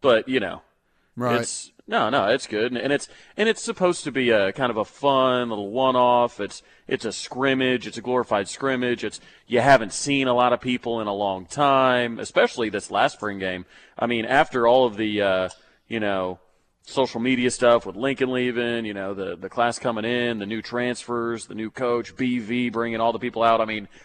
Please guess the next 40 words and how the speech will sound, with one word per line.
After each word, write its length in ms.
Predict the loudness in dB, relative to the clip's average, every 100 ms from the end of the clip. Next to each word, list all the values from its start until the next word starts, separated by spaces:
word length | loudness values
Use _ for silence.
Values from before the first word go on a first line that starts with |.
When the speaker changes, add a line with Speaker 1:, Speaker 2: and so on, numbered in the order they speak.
| _
Speaker 1:
that 140 | 4 6
was 120 | 6
quite 220 | 8 6
the 60 | 6
celebration 600 | 2 2 2 0 -2 -6
this 160 | -12 -4
last 300 | -2 -2 -6
year. 160 | -10 -4
It's 180 | -4 -4
interesting. 580 | -6 -6 -6 -8 -6 -8 -12 -20 -18 2
I, 160 | 2 6
I'd 180 | 4 6
wonder 380 | 2 4 2
what, 420 | 4 6 6 4 0
we 120 | -2
did 120 | -2
seventy-five 580 | 0 0 0 0 2 2
thousand 380 | 4 4 2 -6
for 140 | -10
the 80 | -10
spring 320 | -6 -6 -2
game. 300 | 0 0 -4 -14 -20 _
I 120 | 2
wonder 280 | 2 2 2
what 140 | 2
the 80 | 2
numbers 340 | 0 0 -2 -2
are 180 | -2
going 240 | 0 -4 -4
to 100 | -6
be 140 | -6
this 180 | -4 -8
coming 340 | -2 -2 0
year 260 | -4 -4 -4 -8 _
and 160 | -2 -2
how 280 | 4 4 4
tied 360 | 4 4 6
they 160 | 4 2
are 220 | 2 2
to 440 | -2 -4 -4 -4